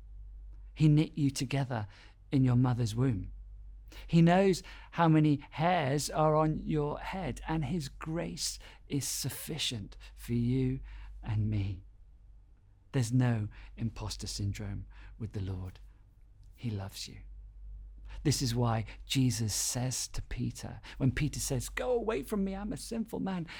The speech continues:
he says in verse ten to Peter, "Don't be afraid." He says that to you today as well. You can overcome your fears.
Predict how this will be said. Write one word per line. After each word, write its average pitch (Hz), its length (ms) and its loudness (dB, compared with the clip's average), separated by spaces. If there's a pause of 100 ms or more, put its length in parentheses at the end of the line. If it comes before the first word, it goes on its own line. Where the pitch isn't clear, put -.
(140)
he 131 100 -2
says 139 400 -2
in 131 180 0
verse 117 300 -2
ten 107 380 -4 (340)
to - 120 -8
Peter, 113 460 -4 (840)
"Don't 123 400 2 (500)
be 98 360 -2 (360)
afraid." - 580 -10 (1300)
He - 100 -4
says 123 260 0
that - 240 -8
to - 120 -4
you 107 360 0 (300)
today 98 440 0 (260)
as 101 140 -4
well. 101 280 -2 (180)
You 143 120 2
can 131 260 4
overcome 151 680 4 (200)
your 123 240 2
fears. 98 520 -4